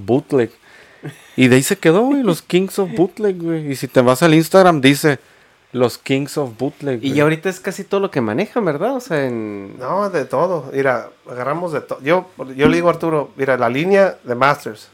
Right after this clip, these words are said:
Speaker 3: variantes, bootleg, claro". Yo digo que,
Speaker 2: Ujú.
Speaker 3: yo digo que lo que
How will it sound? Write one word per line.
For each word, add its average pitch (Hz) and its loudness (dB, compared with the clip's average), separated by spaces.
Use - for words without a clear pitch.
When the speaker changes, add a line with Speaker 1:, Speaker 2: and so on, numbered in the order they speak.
Speaker 3:
variantes, 123 0
bootleg, 160 -2
claro". 135 4
Yo 131 0
digo 170 0
que, 165 -2
Speaker 2:
Ujú. 127 -6
Speaker 3:
yo 131 2
digo 180 4
que 170 -2
lo 127 0
que 110 -2